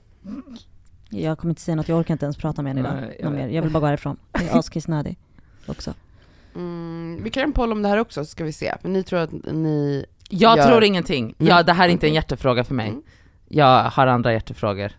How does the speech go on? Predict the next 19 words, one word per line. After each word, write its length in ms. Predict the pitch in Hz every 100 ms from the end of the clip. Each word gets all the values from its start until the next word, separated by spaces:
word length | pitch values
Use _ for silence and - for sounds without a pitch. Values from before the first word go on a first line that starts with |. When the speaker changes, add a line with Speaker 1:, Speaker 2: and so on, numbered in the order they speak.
| _ -
Speaker 2:
Det 100 | 147
här 480 | 165 143 113 113 -
är 160 | -
mellan 320 | 135 123 117 117
er 140 | 120
två 300 | - - 160 - -
och 200 | 143 -
Coca-Colan. 880 | 139 123 110 107 107 101 98 - -
<laughs> 1400 | 185 - - - 190 - 240 - 240 240 - 339 - -
Och 260 | 175 190
Sammy. 500 | - 180 147 160 185 - - _
Alltså, 320 | 214 226 247 -
det 80 | 247
är 40 | 226
det 220 | 233 214
ni 200 | 214 226
delar 340 | 214 196 170
på 100 | 160
det. 300 | 160 131 123